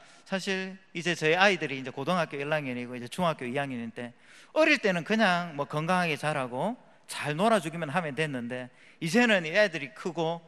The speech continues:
또 새로운 이제 고민들을 막 하고 이제 그들이 만나는 친구들과의 관계 이런 것에 대해서 더 이제는 좀 이렇게 세심한 관찰을 하면서 사실 에너지도 많이 소모되기도 하고 또 이 아이들이 앞으로는 어떤 삶을 좀 살아갈까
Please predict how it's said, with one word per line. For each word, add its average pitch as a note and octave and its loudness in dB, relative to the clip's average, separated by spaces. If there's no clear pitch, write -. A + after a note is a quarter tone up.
또 B3 -4
새로운 C#4+ 4
이제 D#3 -2
고민들을 D3 -4
막 B2+ -8
하고 E3+ -2
이제 E3+ 0
그들이 A3 -2
만나는 F3+ -2
친구들과의 F#3 -2
관계 C#3 -8
이런 C#4+ -2
것에 A3+ -2
대해서 F#3 -8
더 G3 0
이제는 A#3+ 2
좀 D#3 -8
이렇게 D#3 -4
세심한 A#3+ 0
관찰을 F#3 -2
하면서 D3+ -2
사실 F3 -6
에너지도 A3+ 6
많이 C3 0
소모되기도 D3+ -2
하고 B2 -4
또 F#3+ 0
이 F#3+ 2
아이들이 D3 4
앞으로는 D3+ -2
어떤 C#4+ 2
삶을 F#3 -4
좀 D3 -10
살아갈까 C3+ -6